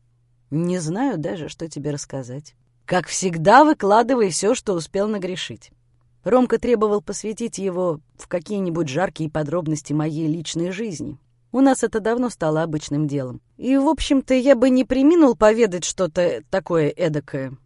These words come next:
Но проблема была в том, что рассказывать мне оказалось особо нечего. По крайней мере, из того, чего ждал от меня приятель.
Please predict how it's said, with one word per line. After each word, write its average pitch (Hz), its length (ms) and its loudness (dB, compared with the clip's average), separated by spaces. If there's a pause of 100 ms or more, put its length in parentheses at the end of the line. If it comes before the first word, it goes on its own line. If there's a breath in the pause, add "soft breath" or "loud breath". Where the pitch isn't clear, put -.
(220)
Но 220 280 -4
проблема 233 460 0
была 214 320 0
в - 80 -6
том, 247 180 -4
что 196 220 -4
рассказывать 196 720 -2
мне 214 180 -4
оказалось 196 540 -2
особо 190 320 -4
нечего. 196 560 -8 (580)
По 175 100 -4
крайней 208 300 2
мере, 190 320 -2
из 156 240 -10
того, 170 260 -2
чего 220 280 -2
ждал 151 320 -2
от 226 100 -6
меня 143 240 -2
приятель. 139 560 -10